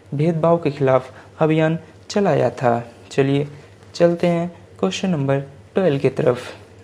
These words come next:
आज का क्वेश्चन नंबर ट्वेल्व है, महाराष्ट्र के गृह मंत्री अनिल देशमुख के इस्तीफे के बाद निम्न में से किसे नया गृह मंत्री बनाया गया है? इसका सही आंसर ऑप्शन नंबर सी, दिलीप वलसे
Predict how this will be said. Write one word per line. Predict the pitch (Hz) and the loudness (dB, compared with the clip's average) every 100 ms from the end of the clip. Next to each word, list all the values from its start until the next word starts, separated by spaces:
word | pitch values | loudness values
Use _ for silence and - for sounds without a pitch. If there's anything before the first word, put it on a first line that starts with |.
| 151 | -4
आज | 131 | -4
का | - 131 - - - - - - | -4 -6 -8 -18 -20 -20 -20 -4
क्वेश्चन | 143 - 139 | -2 0 -2
नंबर | 139 | 0
ट्वेल्व | 160 170 175 | 2 4 4
है, | 180 - - - - | 2 -2 -18 -20 -8
महाराष्ट्र | 147 143 143 202 254 | -2 0 2 2 2
के | 240 | 2
गृह | 196 196 | 4 2
मंत्री | 175 170 170 - - | 0 0 -2 -4 -4
अनिल | 151 208 | 0 2
देशमुख | 208 196 185 180 | 2 2 -2 0
के | 170 | -2
इस्तीफे | 147 - 143 185 | -2 -2 -2 0
के | 202 | 2
बाद | 175 147 147 - - - | 4 4 2 -10 -20 -4
निम्न | 147 196 247 | 0 2 2
में | 240 | 0
से | 240 | -2
किसे | 180 151 151 143 147 147 - - | -6 -2 0 0 -2 -10 -14 -6
नया | 151 185 180 | -2 0 0
गृह | 160 143 143 143 - 175 | 0 0 -2 -6 -8 -2
मंत्री | 190 185 185 185 196 - - | 0 0 0 0 -2 -8 -8
बनाया | 190 208 190 175 175 180 - 196 | -4 -2 0 0 -2 -4 -6 -2
गया | 196 143 127 | 2 2 2
है? | 127 120 123 139 | 0 0 -2 -6
इसका | 139 - 127 | -10 -6 -6
सही | - 143 151 | -2 -2 0
आंसर | 151 151 147 | 0 0 0
ऑप्शन | 143 143 | 0 0
नंबर | 135 139 143 | -4 -4 -6
सी, | - 165 160 165 - - - - | -6 -2 -2 -2 -6 -18 -14 -4
दिलीप | 147 170 175 - - - | 0 2 0 -6 -20 -10
वलसे | 139 143 165 170 - 170 | -2 2 2 0 0 0